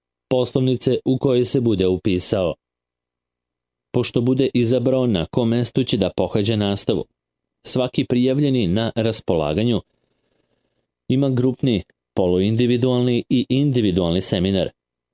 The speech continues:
a tom prilikom se razlikuje i način organizacije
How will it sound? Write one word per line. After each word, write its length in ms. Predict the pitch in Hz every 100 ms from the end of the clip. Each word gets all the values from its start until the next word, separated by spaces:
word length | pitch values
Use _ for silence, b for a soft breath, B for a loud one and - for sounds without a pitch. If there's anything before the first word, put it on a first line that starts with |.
| _ _
a 120 | - 123
tom 280 | - 135
prilikom 560 | 123 123 120 123 131 98 - _ _ _ _ -
se 180 | - 98
razlikuje 640 | 73 90 113 120 123 123
i 40 |
način 360 | 127 120 131 127
organizacije 800 | 123 127 123 120 117 - 120 92